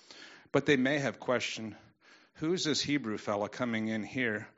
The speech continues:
and taking twenty percent of our good years?" Okay, so s-, there was still some challenges for Joseph to walk out, and he had to,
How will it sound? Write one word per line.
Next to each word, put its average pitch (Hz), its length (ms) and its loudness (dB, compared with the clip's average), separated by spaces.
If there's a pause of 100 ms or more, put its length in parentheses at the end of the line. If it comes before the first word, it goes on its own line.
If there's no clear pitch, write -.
(240)
and 113 100 -8
taking 113 340 -6
twenty 135 260 2
percent 120 500 -2 (120)
of 104 240 -2
our 101 180 2
good 104 280 -6
years?" 104 440 -8 (1600)
Okay, 107 240 -2
so 110 260 0 (160)
s-, - 260 -2
there 156 160 8
was 156 180 4
still 147 260 2
some 123 200 -2
challenges 123 640 -2
for 107 220 -4
Joseph 107 640 -4 (840)
to - 120 -8
walk 107 400 0
out, 113 320 0 (340)
and 101 100 -8
he 95 60 -6
had 95 200 -4
to, 95 100 -8